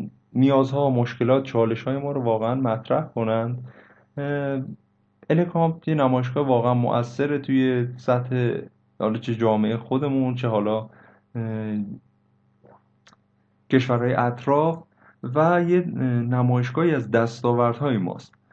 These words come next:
اه، امیدواریم که هر ساله تعداد بیشتری از استارتاپ‌ها،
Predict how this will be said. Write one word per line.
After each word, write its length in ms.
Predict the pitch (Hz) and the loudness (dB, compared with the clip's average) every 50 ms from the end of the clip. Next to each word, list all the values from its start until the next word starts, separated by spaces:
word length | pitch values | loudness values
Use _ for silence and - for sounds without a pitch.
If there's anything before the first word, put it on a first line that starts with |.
| _ _ _ _ _ _ | _ _ _ _ _ _
اه، 400 | 123 117 113 113 113 120 - - | -6 -4 -4 -4 -4 -6 -6 -6
امیدواریم 400 | 127 143 139 131 135 156 170 185 | -4 -4 -4 -2 0 0 0 0
که 100 | 175 170 | -2 -4
هر 260 | 147 135 135 131 131 | -4 -2 0 0 0
ساله 640 | 123 - - 127 127 123 131 151 165 165 170 175 170 - _ _ _ - | 0 -2 -4 -4 -2 0 0 0 0 0 -2 -4 -6 -8 _ _ _ -4
تعداد 280 | 135 123 127 135 151 | -2 -2 0 -2 -2
بیشتری 600 | 143 135 131 127 - - - 131 139 143 156 151 | -4 -4 -6 -6 -6 -4 -2 -2 0 0 2 2
از 280 | 151 147 139 139 - - | 2 0 0 -2 -6 -8
استارتاپ‌ها، 960 | 131 127 123 - 143 143 139 135 131 131 127 131 135 131 127 123 127 127 | -8 -8 -6 -4 -4 -4 -2 -2 -2 -2 -2 2 2 2 2 2 0 -2